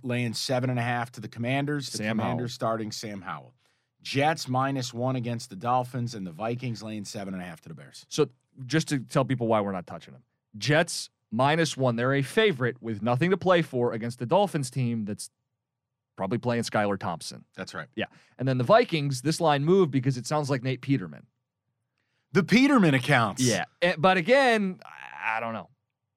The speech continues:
Speaker 2: So we're not playing those.
Speaker 1: If
Speaker 2: Those are
Speaker 1: you
Speaker 2: undesirable.
Speaker 1: force me to play one of these games, you're not gonna believe the team I would tell you to take.
Speaker 2: You would take who?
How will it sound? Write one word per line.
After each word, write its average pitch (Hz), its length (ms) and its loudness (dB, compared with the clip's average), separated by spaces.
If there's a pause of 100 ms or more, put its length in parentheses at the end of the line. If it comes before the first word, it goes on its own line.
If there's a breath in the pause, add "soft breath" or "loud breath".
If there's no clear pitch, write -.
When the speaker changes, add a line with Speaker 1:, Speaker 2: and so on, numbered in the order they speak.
Speaker 2:
So 131 280 4
we're 127 200 2
not 170 220 4
playing 160 300 4
those. 202 200 6
Speaker 1:
If 247 60 10
Speaker 2:
Those 180 160 2
are 202 40 6
Speaker 1:
you 208 80 6
Speaker 2:
undesirable. 208 340 4
Speaker 1:
force 175 240 2
me 185 280 -2
to 180 300 -8
play 160 420 4
one 147 300 4
of 143 260 2
these 127 260 0
games, 90 540 -6
you're 107 80 -8
not 113 220 -2
gonna 110 160 -6
believe 113 420 -2
the 127 80 -4
team 120 320 -4
I 101 80 -6
would 95 160 -8
tell 90 180 -10
you 85 120 -10
to 80 80 -16
take. 67 340 -20 (160)
Speaker 2:
You 101 140 -2
would 101 140 -2
take 95 280 -2
who? - 160 -18